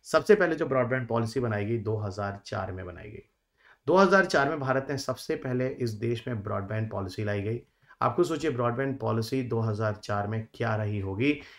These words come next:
ये दे-, ये देश ने पहली बार ब्रॉडबैंड पॉलिसी की शुरुआत ही, ब्रॉडबैंड नीति की शुरुआत थी। आपको मैं बता दूं फिलहाल आज आपके लिए बहुत ही शॉकिंग होगा, उस समय टू फिफ्टी सिक्स के बी पी एस की इंटरनेट स्पीड को ब्रॉडबैंड कहा जाता था। अब आप सोचेंगे, "सर, टू हंड्रेड फिफ्टी सिक्स के बी पी एस तो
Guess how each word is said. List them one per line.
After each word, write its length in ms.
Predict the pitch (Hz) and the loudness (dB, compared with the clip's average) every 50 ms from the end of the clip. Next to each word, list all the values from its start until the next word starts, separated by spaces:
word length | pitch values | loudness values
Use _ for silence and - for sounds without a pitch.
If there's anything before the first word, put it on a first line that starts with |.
| - _ - | -14 _ -2
ये 200 | 120 151 180 180 | 4 6 6 6
दे-, 380 | 147 135 147 151 - - 120 | 4 4 0 0 0 -2 -2
ये 120 | 127 151 147 | -2 0 0
देश 280 | 127 127 127 123 - | 2 0 0 0 -2
ने 60 | 147 - | -6 -4
पहली 280 | - 120 117 123 135 | -4 -2 -2 -2 -2
बार 140 | 131 135 131 | -2 -4 -4
ब्रॉडबैंड 440 | 117 117 110 104 101 117 117 123 117 | -4 -2 -2 -2 -2 -2 -4 -4 -4
पॉलिसी 320 | - 107 104 101 - - 113 | -4 -4 -4 -4 -4 -4 -2
की 100 | 117 113 | -2 -2
शुरुआत 400 | 110 - 107 104 101 104 104 131 | -4 -2 -2 -2 0 0 0 0
ही, 60 | 127 | -2
ब्रॉडबैंड 400 | 117 107 98 98 98 110 107 104 | 0 -2 -4 -4 -4 -4 -4 -4
नीति 240 | 101 92 - 104 98 | -4 -6 -6 -8 -8
की 60 | 95 | -8
शुरुआत 360 | - - 104 95 90 - - - | -10 -10 -10 -10 -10 -12 -12 -16
थी। 100 | 104 - _ _ _ _ _ _ _ _ _ _ - | -20 -20 _ _ _ _ _ _ _ _ _ _ 0
आपको 220 | 120 131 123 170 156 | 0 2 2 2 0
मैं 100 | 147 135 | 2 2
बता 200 | 139 139 151 156 | 2 4 4 2
दूं 140 | 151 - - | 2 0 0
फिलहाल 280 | 147 139 139 135 135 | 0 2 2 2 0
आज 200 | - 110 113 120 | 0 0 0 0
आपके 240 | 123 120 - - 123 | -2 -2 -2 -2 -2
लिए 100 | 117 117 | -2 0
बहुत 220 | 104 110 113 110 | 0 -2 -2 -2
ही 60 | 113 113 | -2 -4
शॉकिंग 420 | - - 110 101 - - 127 117 | -6 -4 -4 -4 -2 -2 -2 0
होगा, 340 | 110 101 101 117 131 127 - - - - - - | 0 0 0 0 0 -2 -4 -8 -20 -16 -6 -2
उस 180 | 160 165 165 - | -2 0 2 2
समय 200 | 180 170 165 147 | 2 2 2 0
टू 280 | - - - 214 208 | -2 -2 0 0 0
फिफ्टी 380 | 214 - 156 135 - - 143 135 | 2 0 0 0 0 0 0 0
सिक्स 280 | 139 - 156 151 - | 0 -2 -4 -6 -6
के 180 | - - 135 123 | -4 -2 -2 0
बी 120 | 117 117 | 0 0
पी 200 | 113 113 117 117 | -2 -2 -2 -2
एस 120 | 120 120 - | -2 -4 -4
की 140 | - 131 120 | -4 -4 -4
इंटरनेट 440 | 113 110 110 107 113 110 117 113 | -2 -2 -2 -2 -2 -4 -4 -4
स्पीड 340 | 113 110 - - 110 107 104 | -4 -6 -6 -8 -8 -6 -6
को 140 | - 120 113 | -4 -6 -6
ब्रॉडबैंड 540 | 101 - 107 98 92 90 90 104 98 98 98 | -4 -4 -6 -6 -6 -6 -6 -8 -6 -6 -8
कहा 220 | - 95 90 90 | -8 -10 -12 -12
जाता 280 | 85 92 90 - - - | -12 -12 -12 -12 -14 -16
था। 240 | - - - _ _ _ _ _ _ _ _ - | -16 -18 -20 _ _ _ _ _ _ _ _ -2
अब 100 | 107 127 | 2 2
आप 120 | 139 135 | 2 2
सोचेंगे, 340 | 143 151 147 147 143 143 147 | 2 -2 -2 -2 -2 -2 -2
"सर, 140 | - 139 127 | -2 -2 -4
टू 280 | 113 - - 147 156 | -4 -6 -8 -6 -6
हंड्रेड 280 | 147 143 135 123 131 117 | -4 -4 -2 -2 -4 -4
फिफ्टी 320 | - 120 107 110 135 143 | -4 -6 -6 -4 -4 -2
सिक्स 180 | 139 139 139 139 | -2 -2 -4 -4
के 120 | - 120 | -4 -4
बी 60 | 110 110 | -4 -4
पी 160 | 107 113 113 | -2 -2 -4
एस 140 | 110 110 - | -4 -2 -2
तो 200 | 139 139 143 143 | -2 -2 -2 -2